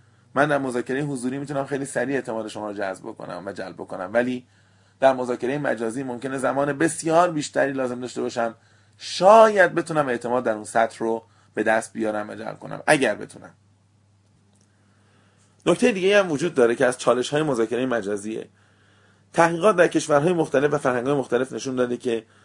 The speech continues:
آدم‌ها در مذاکره مجازی راحت‌تر برچسب‌های منفی رو طرف مقابل می‌ذارن، راحت‌تر رفتار تهاجمی نشون می‌دن، بیشتر توهین می‌کنن. بنابراین اصولاً فضای مجازی فضایی که ما باید با حساسیت و دقت بیشتری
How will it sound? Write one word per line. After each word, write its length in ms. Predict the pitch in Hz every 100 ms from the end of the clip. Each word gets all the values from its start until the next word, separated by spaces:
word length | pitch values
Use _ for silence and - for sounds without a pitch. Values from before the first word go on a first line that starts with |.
| _ _ _
آدم‌ها 400 | - 151 151 185
در 120 | 180
مذاکره 460 | 143 131 127 135 143
مجازی 680 | 143 123 110 107 120 120 - _ _ _
راحت‌تر 680 | 123 139 143 143 - 156 156
برچسب‌های 840 | 139 131 123 127 117 120 - 117
منفی 380 | 113 117 113 120
رو 120 | 110
طرف 280 | 107 113 107
مقابل 380 | 107 104 104 107
می‌ذارن، 460 | 104 101 104 107 - _ _ _ _ -
راحت‌تر 500 | 127 131 127 - 151
رفتار 400 | 151 131 120 117
تهاجمی 420 | 113 107 101 104
نشون 260 | 101 - 104
می‌دن، 360 | 101 104 127 _ _ _ _ -
بیشتر 460 | 131 135 - 139 151
توهین 340 | 147 123 113
می‌کنن. 440 | 107 104 104 104
بنابراین 560 | 120 135 135 131 160 156 _ _ _ _ _ -
اصولاً 580 | 160 - 170 160 190 196
فضای 360 | 175 143 139
مجازی 600 | 131 127 120 117 123 131 - - - -
فضایی 380 | 147 135 143 156
که 100 | 151
ما 100 | 143
باید 140 | 143
با 100 | 135
حساسیت 560 | 131 123 - 113 127 131
و 40 |
دقت 340 | 123 113 123 135
بیشتری 680 | 117 110 - 143 120 104